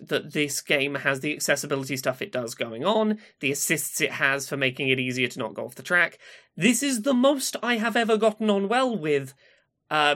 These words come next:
sort of serious on the track sim racer, while still going,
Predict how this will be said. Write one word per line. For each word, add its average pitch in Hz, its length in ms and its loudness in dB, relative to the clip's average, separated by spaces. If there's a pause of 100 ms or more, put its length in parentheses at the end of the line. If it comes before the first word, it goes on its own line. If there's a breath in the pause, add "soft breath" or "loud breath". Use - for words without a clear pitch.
sort 175 220 0
of 135 280 2
serious 160 600 2
on 147 180 0
the 143 180 6
track 135 380 -4
sim 127 340 2
racer, 131 480 2 (800 soft breath)
while 180 240 2
still 220 320 6
going, 160 520 4